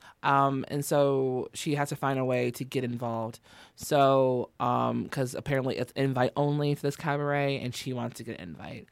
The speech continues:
So she approaches Olivia because she figures Olivia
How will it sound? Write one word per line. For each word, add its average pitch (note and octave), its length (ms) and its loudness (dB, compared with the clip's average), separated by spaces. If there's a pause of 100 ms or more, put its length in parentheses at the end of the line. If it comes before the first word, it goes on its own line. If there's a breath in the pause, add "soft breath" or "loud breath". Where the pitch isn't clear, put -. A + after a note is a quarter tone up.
(260 soft breath)
So D3+ 200 0
she D#3 280 -2
approaches C#3+ 800 0
Olivia C#3+ 520 0
because C3+ 480 -6 (120)
she B2+ 300 -6
figures C3 380 -6
Olivia E3+ 840 0